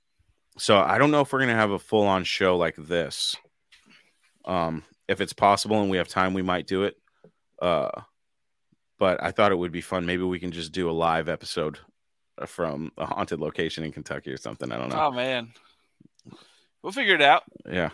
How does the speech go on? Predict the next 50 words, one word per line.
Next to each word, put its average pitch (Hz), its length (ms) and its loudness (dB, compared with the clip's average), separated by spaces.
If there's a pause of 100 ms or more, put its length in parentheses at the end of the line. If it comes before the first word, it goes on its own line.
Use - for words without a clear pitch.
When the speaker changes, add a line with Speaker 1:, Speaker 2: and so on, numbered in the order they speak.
Speaker 1:
There's 101 140 2
gotta 139 220 10
be 127 80 2
some 117 160 2
sort 104 180 4
of 90 60 2
haunted 90 340 2
restaurant 87 400 0
or 85 40 -4
something. 82 180 -2
Maybe 87 180 0
we 87 80 -4
can 85 80 -6
go 85 120 0
live 82 380 0
while 87 200 -2
we're 90 100 2
eating 87 220 -2
dinner 87 240 -2
or - 40 0
<laughs> - 0 -
some - 300 -6
shit. - 720 -8 (420)
Uh, 52 340 0 (440)
that'd 95 180 -4
be 90 60 -6
funny. 85 320 -8 (280)
Uh, 98 80 2
we'll 139 120 6
figure 127 260 6
it 104 60 6
out. 107 180 4
But, 107 160 4
uh, 101 160 6 (580)
yeah, 147 280 8
so 117 400 2 (100)
that 120 160 8
was, 127 180 -2
uh, 120 240 6 (120)
Talking 127 360 4
Paranormal, 104 540 -2
episode 117 380 -4
number 98 200 -2
fifteen. 90 540 -6 (380)
I'm 117 180 4
Chris. 101 300 -2
He's 117 240 -6
Matt. 92 300 2 (580)
And, 92 280 -2
uh, 87 260 0